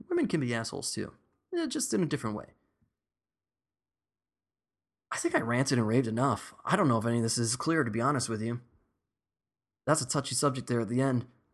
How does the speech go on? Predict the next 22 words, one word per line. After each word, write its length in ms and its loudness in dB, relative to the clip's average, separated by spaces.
Uh, 640 6
you 120 4
know, 140 6
hopefully 600 2
we 240 4
can 100 0
make 160 2
it 60 4
not 200 4
so 140 2
touchy, 360 2
but 180 2
I 80 6
can 120 -2
get 120 0
some 160 0
good 160 2
information 720 -2
for 440 0
everybody 440 -2
to 120 -4
share. 400 -2